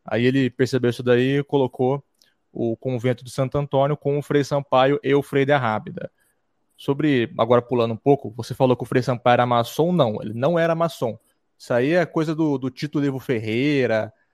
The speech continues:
é, Melo Franco, esses historiadores que pegaram um, uma documentação sem examinar o negócio. Não existe nenhum,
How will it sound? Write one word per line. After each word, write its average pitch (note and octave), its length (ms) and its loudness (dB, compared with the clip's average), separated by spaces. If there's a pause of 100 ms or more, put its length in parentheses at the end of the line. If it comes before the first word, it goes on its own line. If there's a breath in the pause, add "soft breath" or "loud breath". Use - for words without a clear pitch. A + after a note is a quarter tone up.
(220)
é, A#2 300 -4
Melo B2+ 300 0
Franco, B2+ 360 0
esses C3+ 120 -10
historiadores C#3 480 0
que - 100 -12
pegaram C#3 680 2
um, B2 220 -8
uma B2 280 -4
documentação B2+ 680 -2
sem D3+ 200 -6
examinar E3 340 0
o D3+ 40 0
negócio. C3 500 -2 (540)
Não D3 180 0
existe E3+ 720 -2 (200)
nenhum, E3 640 -2